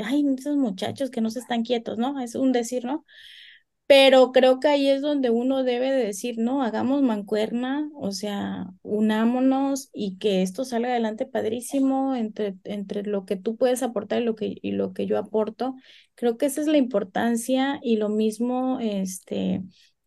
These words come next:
eh, cuando haces colaboraciones, etcétera, tú lo decías, cuando tú haces una colaboración, tienen que, tienen que compaginar. Tú, a ti, tú has contado experiencias de, con gente con la que no,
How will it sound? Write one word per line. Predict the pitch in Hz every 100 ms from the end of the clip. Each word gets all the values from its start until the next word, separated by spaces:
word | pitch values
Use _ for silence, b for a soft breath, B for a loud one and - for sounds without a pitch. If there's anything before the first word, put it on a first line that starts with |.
| _
eh, | - 202 190 185
cuando | 208 214 208
haces | 208 262 254
colaboraciones, | 254 233 196 196 185 185 254 254 254 247 233
etcétera, | 220 233 220 240 233
tú | 240
lo | 240
decías, | 233 208 185 226 220
cuando | 220 220 202
tú | 233
haces | 240 240
una | 262 254
colaboración, | 247 220 208 202 190 214 240 277 294 B B B -
tienen | 240 247 254
que, | 254 247 247 247 214 -
tienen | 302 415
que | 381 330
compaginar. | 339 339 294 226 208 262 330 226
Tú, | - 240 226
a | 226
ti, | 226
tú | 226 262
has | 254 - -
contado | 262 254 233
experiencias | 240 233 226 226 247 226
de, | 190 185
con | - 190
gente | 208 226 294
con | 254 214
la | 196 185
que | 190
no, | 190 202 220 269 294